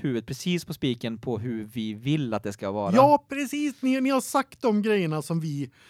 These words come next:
Speaker 2: försöker ge ut i podcasten utan
Speaker 1: Mm.
Speaker 2: att vi faktiskt har nämnt dem.
Speaker 1: Mm.
Speaker 2: Och det är fantastiskt för oss att få höra att vi, det, det är ju liksom, det är ju en verifiering av att vi har lyckats med det vi ville.
Speaker 1: Precis, det är som ett kvitto, och det, ja,
Speaker 2: Det är
Speaker 1: är
Speaker 2: fantastiskt.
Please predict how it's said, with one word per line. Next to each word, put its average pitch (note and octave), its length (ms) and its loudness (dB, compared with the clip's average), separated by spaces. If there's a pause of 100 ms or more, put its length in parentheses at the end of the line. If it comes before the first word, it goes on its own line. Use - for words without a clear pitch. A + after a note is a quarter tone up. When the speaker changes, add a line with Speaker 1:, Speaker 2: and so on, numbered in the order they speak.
(360)
Speaker 2:
försöker D#3+ 580 2
ge E3 220 6 (180)
ut C#4+ 120 0
i G3 160 -2
podcasten D3 800 -2
utan G#3+ 140 2
Speaker 1:
Mm. D#3+ 120 -4
Speaker 2:
att D3+ 120 -6
vi D#3 40 -4
faktiskt - 280 -6
har C#3+ 80 0
nämnt C#3+ 400 0
dem. F#3+ 180 4 (160)
Speaker 1:
Mm. A#2 180 -8 (200)
Speaker 2:
Och E3+ 80 0
det A#3 120 4
är F3 40 4
fantastiskt - 960 -4
för F#3 80 -2
oss C3 220 -2
att C3 80 -8
få C#3 120 -2
höra B2 280 -2
att A#2 140 -14
vi, C3 140 -8
det, C#3+ 180 0
det D#3 140 0
är E3 60 4
ju G3+ 80 2
liksom, A3+ 260 0 (440)
det D3+ 100 2
är F3+ 40 8
ju A3+ 60 10
en B3 80 8
verifiering B3+ 720 4
av D#3 100 2
att D3+ 120 0
vi D3 60 2
har D3 60 4
lyckats - 420 -2
med D#3+ 100 2
det B2+ 80 0
vi B2 80 -4
ville. E3+ 320 2 (100)
Speaker 1:
Precis, F#3+ 360 -4
det D#3+ 100 2
är E3+ 40 2
som E3+ 140 0
ett E3 100 -4
kvitto, - 380 -4
och D#3 220 4
det, D#3 240 6 (1000)
ja, E3 220 6
Speaker 2:
Det - 60 8
är F3 40 10
Speaker 1:
är F3+ 80 8
Speaker 2:
fantastiskt. F#3 520 6